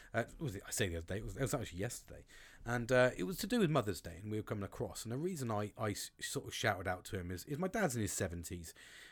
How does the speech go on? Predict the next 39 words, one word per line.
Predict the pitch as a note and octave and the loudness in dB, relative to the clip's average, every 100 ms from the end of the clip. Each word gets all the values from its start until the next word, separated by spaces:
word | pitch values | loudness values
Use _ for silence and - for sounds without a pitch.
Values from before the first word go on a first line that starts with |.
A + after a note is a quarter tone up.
| - | -6
Um, | A#2 A#2 | 0 0
he | - E3 D3 | 0 0 2
hasn't | A#2+ A2+ A2 G#2 | 6 6 4 -2
really | G#2 A2 G#2+ G#2 | 2 4 6 4
had | G2 G#2+ G2+ | 2 2 2
a, | G2+ G2+ G2 G2 G2 F#2+ | 4 2 2 0 -4 -6
a, | |
a | G#2 | -8
family | - A2+ G#2+ G#2+ G#2 | -2 0 2 2 0
role, | G2+ A2 A2+ A2+ A#2 A2+ | 2 8 10 10 8 6
I | |
suppose. | G#2+ - C3 D3+ F#3+ - | 2 4 6 6 4 0
He, | C#3 C#3 | 0 0
he's | E3 | 2
always | F#3 C3 | 4 4
been | - G#2 | 4 2
dad, | F#2 A#2 D#2+ | 4 2 2
and | F#2+ | 0
he'll | F#2+ G#2 | 2 2
always | G#2 F#2+ | 2 2
be | - G2+ F#2 - - - - | 2 0 0 -4 -16 -14 -10
the | G2+ A2+ | 4 4
dad, | G#2 F#2+ F2 G2 | 6 2 2 2
you | G2+ | 4
know, | G2 | 2
the | G2 | 2
big | G#2 G#2 | 2 2
cheese, | - G#2+ F#2+ E2+ | 2 0 0 0
the | G2 | -2
man, | G2+ F#2 D2+ | 0 -2 -6
if | G2+ - | -10 -8
you | |
like. | F2+ E2 G2+ | -10 -10 -8
Um, | F#2+ F#2 F#2+ | -8 -8 -6
I | |
always | F#2+ A2+ F#2 | 4 4 4
call | - F#2 | 0 -2
him | |
the, | F2+ | -2